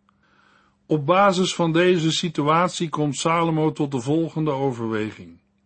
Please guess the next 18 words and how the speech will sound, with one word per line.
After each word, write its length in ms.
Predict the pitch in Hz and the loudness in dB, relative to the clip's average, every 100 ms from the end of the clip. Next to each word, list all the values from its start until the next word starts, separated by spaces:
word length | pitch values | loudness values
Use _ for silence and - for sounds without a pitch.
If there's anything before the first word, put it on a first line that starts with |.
| _ _ _ _ _ _ - | _ _ _ _ _ _ -2
Enerzijds 880 | 190 180 123 - 110 104 139 - | 0 2 -2 -2 0 0 -2 -6
bevestigt 640 | - 135 - 175 - 104 - | -6 -6 0 0 -2 -10 -4
hij 180 | 127 120 | -2 -2
het 160 | 110 | -6
uitgangspunt 960 | - 165 160 - 107 - - 107 135 - _ - - _ | -2 -2 -2 -6 -8 -8 -10 -10 -10 -14 _ -20 -20 _
dat 220 | 131 123 | -4 0
wijsheid 680 | 127 165 196 - 110 110 113 | 2 4 4 0 -2 -4 -8
beter 400 | 117 110 107 117 | -4 -4 -4 -6
is 180 | 131 131 | -6 -4
dan 160 | 151 | -4
macht, 440 | 160 160 - - - _ _ _ _ _ - | -2 -4 -6 -12 -20 _ _ _ _ _ -2
want 200 | 131 131 | 0 2
de 80 | |
wijsheid 580 | 139 165 190 - 175 170 | 4 4 4 4 2 2
van 160 | 175 156 | 0 0
de 100 | 147 | 2
arme 440 | 170 196 175 156 | 4 2 2 2
man 360 | 165 185 135 | 2 2 0